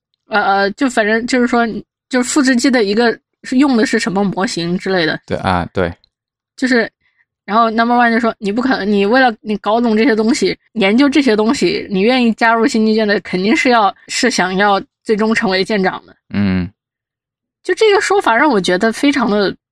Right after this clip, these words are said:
Speaker 2: 哎，是啊。
Speaker 1: 他凭什么假定每一个人加入星际舰队的目的就是要，就是要当舰长呢？
Speaker 2: 嗯，就有一些很极客的人，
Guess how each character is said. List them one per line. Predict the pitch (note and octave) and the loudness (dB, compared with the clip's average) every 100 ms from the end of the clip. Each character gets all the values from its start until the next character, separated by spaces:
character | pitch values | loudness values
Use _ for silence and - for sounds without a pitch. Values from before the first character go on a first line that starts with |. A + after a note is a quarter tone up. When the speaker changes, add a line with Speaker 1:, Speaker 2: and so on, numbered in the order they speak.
| _ _ - - _ _ - | _ _ -20 -20 _ _ -8
Speaker 2:
哎， | F#2+ F#2 F2+ | -4 -2 -2
是 | - - | -6 -4
啊。 | G2 G2 | -4 -2
Speaker 1:
他 | F#4+ | -2
凭 | - A3+ D#4 | -2 0 2
什 | |
么 | D#4+ D4+ | 2 2
假 | G#3 E3 | 0 -2
定 | F#3 B3+ A3+ G3+ | 0 2 2 0
每 | D#3+ | 0
一 | F#3 | 2
个 | B3 | 2
人 | A3+ F#3 | 2 0
加 | G#3+ A#3 | 0 0
入 | A#3 | 0
星 | C4+ A3+ | 0 0
际 | A#3+ A3+ | 0 2
舰 | A#3 | 2
队 | A3+ | 2
的 | A3 | 2
目 | A3+ B3+ | 2 2
的 | F#3 F3+ | 0 0
就 | C4 | 0
是 | B3 | 0
要， | G#3 G#3 - | 0 -2 -6
就 | - | -4
是 | B3+ A#3 | 0 0
要 | G#3 | 0
当 | G#3+ G#3+ | -2 -2
舰 | A#3+ G3+ | -2 -2
长 | F#3 E3 | -2 -4
呢？ | E3+ - _ _ _ _ _ - | -8 -10 _ _ _ _ _ -6
Speaker 2:
嗯， | G2 F#2+ G2 G#2 | -2 -2 -2 -4
就 | C#3 C#3+ | 0 2
有 | G2 | 2
一 | G2+ | 2
些 | A2+ A#2+ A#2 | 0 0 0
很 | A2 F#2+ | 0 -2
极 | - G2 | 0 -2
客 | G2+ A#2 | 0 0
的 | G2+ | 0
人， | F#2+ F#2 | 0 -2